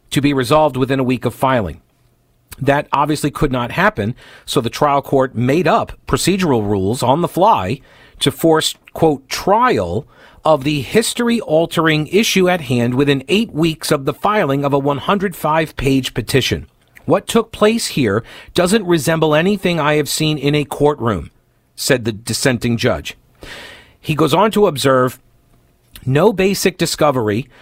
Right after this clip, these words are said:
no ability to subpoena documents and compel witnesses, no workable time frames to adequately investigate and develop defenses, no fair trial either. No jury, no expert witnesses were allowed to opine on issues,"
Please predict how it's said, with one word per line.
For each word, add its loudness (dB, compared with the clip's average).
no 4
ability 2
to -2
subpoena 0
documents 0
and 0
compel 0
witnesses, 0
no 2
workable 0
time -2
frames 0
to 0
adequately 0
investigate 0
and 0
develop 0
defenses, -2
no 4
fair -2
trial 0
either. 0
No 0
jury, 2
no 2
expert 0
witnesses 0
were 2
allowed 2
to -2
opine 0
on 0
issues," -2